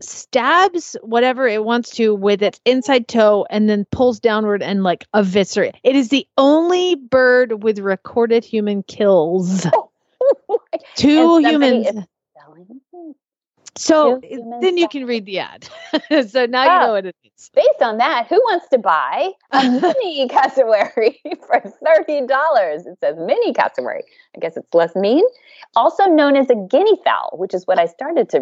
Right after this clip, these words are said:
Speaker 2: read. But
Speaker 1: It's, it's a guinea fowl. Yeah, it's a guinea fowl. Let's see what happens.
Speaker 2: It,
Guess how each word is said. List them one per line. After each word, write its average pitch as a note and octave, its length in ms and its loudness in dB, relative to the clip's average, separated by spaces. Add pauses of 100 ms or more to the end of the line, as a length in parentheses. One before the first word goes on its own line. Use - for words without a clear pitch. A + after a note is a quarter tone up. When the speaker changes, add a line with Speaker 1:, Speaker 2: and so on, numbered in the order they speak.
Speaker 2:
read. C#3+ 320 -2
But G#3 120 4
Speaker 1:
It's, - 220 -2
it's E4+ 400 -2
a F4 60 0
guinea C#4 280 0
fowl. E3+ 420 -4
Yeah, G#3 240 0
it's A3 140 -6
a B3+ 40 -6
guinea B3 280 -2
fowl. E3 320 0
Let's F3 340 -6
see E3+ 160 -10
what E3+ 160 -12
happens. C#3 460 -14
Speaker 2:
It, - 340 -4